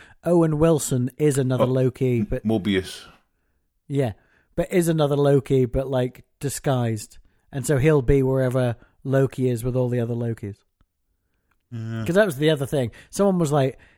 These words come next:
Speaker 1: "Eh, has he been sent to an alternate reality that's just full of Lokis? You know, just Lokis."
Speaker 2: Yeah.
Speaker 1: Or, and so,
Speaker 2: Is that
Speaker 1: like, Morbius, has he been sent to a place with just Morbiuses? Or is it
Speaker 2: Yeah.
Speaker 1: just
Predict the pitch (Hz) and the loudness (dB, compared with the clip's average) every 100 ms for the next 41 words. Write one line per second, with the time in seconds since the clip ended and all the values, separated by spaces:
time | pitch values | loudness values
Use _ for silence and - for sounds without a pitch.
0 | _ 165 165 202 190 196 185 165 151 - | _ -6 -2 0 2 2 0 -2 0 2
1 | 147 135 - - 143 143 151 151 147 147 | 2 0 -6 -2 0 0 0 -2 -4 -2
2 | 143 139 139 131 131 139 - 147 - 151 | -2 -2 -2 -2 -2 -4 -6 -10 -6 0
3 | 143 127 127 135 123 110 101 - _ _ | 0 0 0 0 0 -6 -10 -12 _ _
4 | _ _ _ _ _ _ _ - - - | _ _ _ _ _ _ _ -20 -18 -6
5 | 131 110 160 135 - 120 110 101 107 107 | -4 0 0 0 -2 -4 -4 -4 -10 -12
6 | _ _ _ _ _ _ _ _ - 101 | _ _ _ _ _ _ _ _ -10 -6
7 | 98 92 85 _ _ _ _ _ _ _ | -6 -8 -12 _ _ _ _ _ _ _
8 | _ _ _ 160 147 139 123 120 113 _ | _ _ _ 2 4 4 2 -2 -4 _
9 | 147 135 147 139 135 139 147 147 135 131 | -6 0 2 4 2 2 2 2 2 -2
10 | 143 139 139 139 135 131 131 143 127 135 | -2 0 0 -2 -2 -2 -2 -2 -4 -4
11 | 123 123 147 139 - 104 110 107 _ _ | -6 -4 0 0 -2 -6 -10 -12 _ _
12 | _ _ _ _ _ _ 165 139 185 - | _ _ _ _ _ _ -2 0 2 0
13 | 87 | -2